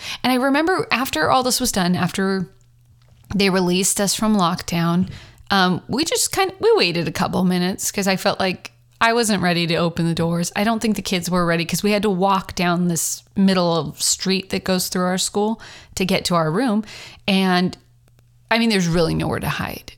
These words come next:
Okay. So I just felt like we needed to wait a couple minutes. So we did. And then I asked, you know, "Are we ready to go back to the classroom?" And most everybody was. I, like, there was two of them that were just gonna hunker down there for the rest of life. So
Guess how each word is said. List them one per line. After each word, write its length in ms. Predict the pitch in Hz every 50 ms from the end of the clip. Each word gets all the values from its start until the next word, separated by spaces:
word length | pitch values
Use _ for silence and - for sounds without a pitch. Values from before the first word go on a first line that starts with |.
| _ - 196
Okay. 280 | 185 180 - 185 180
So 200 | 180 - - 170
I 100 | 147 156
just 180 | 160 - - -
felt 140 | - - -
like 240 | 190 190 - - - - - - -
we 100 | - 320
needed 200 | 359 349 339 285
to 100 | 247 254
wait 240 | 247 208 175 170 160
a 60 | 170
couple 280 | 170 - 170 165 165 170
minutes. 360 | 170 165 156 - - - -
So 100 | - 285
we 80 | 330 339
did. 340 | - 196 180 180 190 - - - _ _ -
And 100 | 202 190
then 120 | 190 190
I 80 | 196 208
asked, 320 | 208 185 165 - - -
you 80 | 175 165
know, 60 | 156
"Are 120 | 156 156 165
we 100 | 165 165
ready 240 | 165 165 165 170
to 60 | 170 -
go 140 | 196 196
back 240 | 202 196 202 196 -
to 160 | - 226 220 - _ _ -
the 80 | - 220
classroom?" 560 | - 233 202 190 185 180 - 208 208 233 220
And 200 | 165 156 147 - - - - - - - - - - - - - - - -
most 360 | - 240 240 220 220 - - 190
everybody 360 | 170 160 165 160 165 156 156
was. 340 | 160 160 160 - - - -
I, 240 | 180 202 185 180 - -
like, 340 | - - - 214 185 180
there 120 | 180 233 220
was 140 | 202 185 -
two 260 | - - 240 220 202
of 120 | 185 170
them 160 | 170 170 170
that 120 | 170 170 147
were 160 | - 180 180
just 220 | 170 180 165 -
gonna 140 | - 170 156
hunker 360 | 143 170 160 151 - - 160
down 220 | 156 160 156 160 165
there 180 | 165 165 165
for 160 | 151 - 180 165
the 100 | 175 170
rest 280 | 165 170 - - -
of 100 | 180 165
life. 240 | 165 160 160 165 156
So 560 | - - - 180 175 170 165 165 156 - -